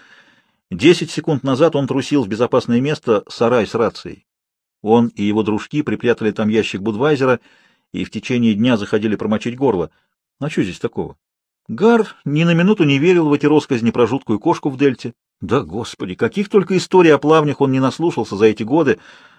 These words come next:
а многие и сам рассказывал. Решив, что тут можно легко зашибить деньжат, он с удовольствием согласился поболтаться на ферме, похлебать пивка, даже опустошил кошельки двух-трех обитателей лагеря,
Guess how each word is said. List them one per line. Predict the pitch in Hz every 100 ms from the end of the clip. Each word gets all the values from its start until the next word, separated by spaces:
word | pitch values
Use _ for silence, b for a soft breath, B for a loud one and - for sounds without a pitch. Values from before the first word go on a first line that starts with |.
| -
а | 110
многие | 120 147 90
и | 85
сам | - 143
рассказывал. | 135 - 127 107 95 - _ _ _ _ _ _ _
Решив, | 104 - 160 160 -
что | - 123
тут | 143
можно | 139 131 101
легко | 120 131 - 101
зашибить | 101 123 110 101
деньжат, | 120 131 202 202 _ _ _ _ _ _ _
он | 185 226
с | 202
удовольствием | 196 196 208 190 - 143
согласился | 127 127 131 - 220 -
поболтаться | 156 120 127 175 170 113
на | 113
ферме, | 160 190 160
похлебать | 143 117 117 139
пивка, | 104 - 151 156 b b b b b _
даже | 90 120 120
опустошил | - - 120 - 113 139 131
кошельки | 117 - 104 - 139
двух-трех | 98 120 - 117 117
обитателей | 107 117 110 107
лагеря, | 101 139 143 139